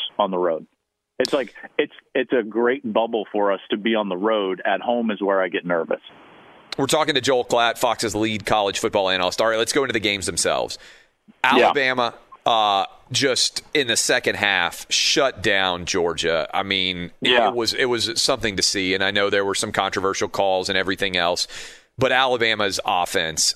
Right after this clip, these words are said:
Speaker 2: I mean, Joel, I, I, I was, I wrote about this in, in my starting eleven column. If you think about Henry Ruggs, Jerry Jeudy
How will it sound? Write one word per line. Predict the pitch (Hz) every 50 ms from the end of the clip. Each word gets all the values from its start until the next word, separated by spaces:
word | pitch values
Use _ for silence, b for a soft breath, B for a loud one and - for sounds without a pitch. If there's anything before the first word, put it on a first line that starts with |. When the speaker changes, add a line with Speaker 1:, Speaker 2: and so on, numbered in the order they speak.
| -
Speaker 2:
I | - 107
mean, | 98 101 98 92 90 87 -
Joel, | - 127 123 107 101
I, | 101 80 78 110 104 -
I, | - 110 113 113 107 104 - - 117
I | 120
was, | 113 107 95
I | - 123 117
wrote | 110 120 123 117
about | 117 101 98 -
this | 110 101 - -
in, | 101 95 95 92
in | - 113 104
my | 95 90 90 92 - -
starting | - - - 117 107 101 95
eleven | 87 85 90 98 95 95 90 82
column. | - - 85 82 80 80 78 76 B B B B B B B B
If | - 139 120 -
you | 180 185
think | 220 202
about | 185 170 147 117
Henry | 123 135 147 143 139 127
Ruggs, | 117 110 107 104 101 95 -
Jerry | - 104 110 110 107 110 107 101
Jeudy | 87 92 95 90 80 78 76 73